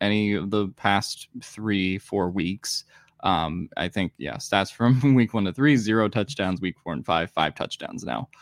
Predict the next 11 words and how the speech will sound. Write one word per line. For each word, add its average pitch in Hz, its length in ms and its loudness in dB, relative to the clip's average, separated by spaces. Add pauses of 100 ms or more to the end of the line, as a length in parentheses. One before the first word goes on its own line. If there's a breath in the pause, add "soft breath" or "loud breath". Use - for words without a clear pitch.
(280 soft breath)
Um, - 360 -4
so - 320 -6
Austin 92 260 -2
Eckler 92 400 -4
definitely 101 540 2
rising 98 460 2
to 113 120 -6
the 107 140 2
occasion. 101 560 0 (340 soft breath)
Uh, 95 360 4 (180)
I, - 120 -2